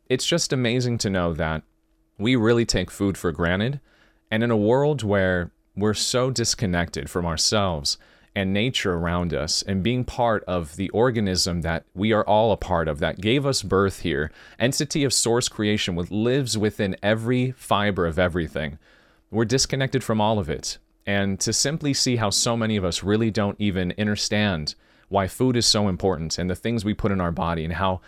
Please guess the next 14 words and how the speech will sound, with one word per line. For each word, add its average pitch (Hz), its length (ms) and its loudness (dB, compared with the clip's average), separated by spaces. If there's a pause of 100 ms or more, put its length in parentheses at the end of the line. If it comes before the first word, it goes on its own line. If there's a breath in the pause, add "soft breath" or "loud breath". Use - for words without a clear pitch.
(220 loud breath)
prevalently 147 440 2
focused 120 520 0
we 101 80 2
need 104 140 2
to 101 60 0
be 95 120 2
on 90 100 0
all 95 180 2
of 85 120 -2
that, 82 240 0 (440)
I 107 140 2
keep 131 380 -2 (100)
being 110 280 2
shocked - 640 -4